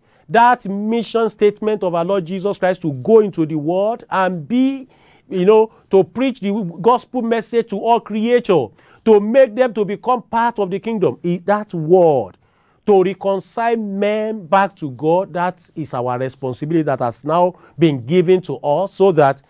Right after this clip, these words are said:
we can bring people back to God. This is what the Lord has called us into. Our responsibility is so clear.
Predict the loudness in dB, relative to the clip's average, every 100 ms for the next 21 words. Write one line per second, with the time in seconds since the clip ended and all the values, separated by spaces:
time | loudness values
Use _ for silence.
0 | _ -6 -4 -2 -2 -2 2 4 6 6
1 | 6 4 -2 _ _ 0 2 2 -6 -6
2 | _ _ -8 -4 -4 -6 -12 _ -14 -10
3 | -8 -10 -12 _ _ _ _ _ _ 2
4 | 2 0 -6 -6 0 0 0 -8 -20 _
5 | 0 2 4 2 2 -2 0 2 2 0
6 | 2 2 0 -6 -6 -12 _ _ _ _
7 | _ _ _ _ _ 2 4 4 4 0
8 | -2 -4 -4 -8 -6 -6 0 0 0 -2
9 | -2 -2